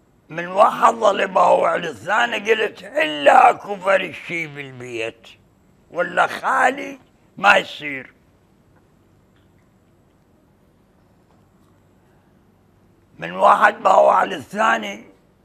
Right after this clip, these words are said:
قال له: "أبو صادق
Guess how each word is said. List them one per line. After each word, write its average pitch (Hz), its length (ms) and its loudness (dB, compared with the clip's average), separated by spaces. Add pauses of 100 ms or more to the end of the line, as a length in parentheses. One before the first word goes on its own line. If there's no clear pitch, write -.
(2750)
قال 185 220 0
له: 160 680 0 (2250)
"أبو 156 240 -4
صادق 175 800 0